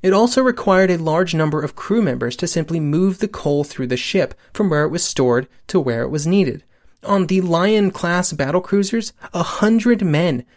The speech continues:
were constantly involved in moving the coal to the engines. More importantly, for the new battleships, it simply was not powerful enough. There were limits to how much heat could be generated by coal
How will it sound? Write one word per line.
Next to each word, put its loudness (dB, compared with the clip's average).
were -4
constantly 0
involved 0
in 0
moving 2
the -2
coal 0
to -8
the -6
engines. -6
More 2
importantly, 0
for -10
the -2
new 2
battleships, -2
it -2
simply 2
was 0
not 0
powerful 0
enough. -8
There 6
were 6
limits 2
to 0
how -2
much 0
heat -4
could -4
be -2
generated -2
by 0
coal 0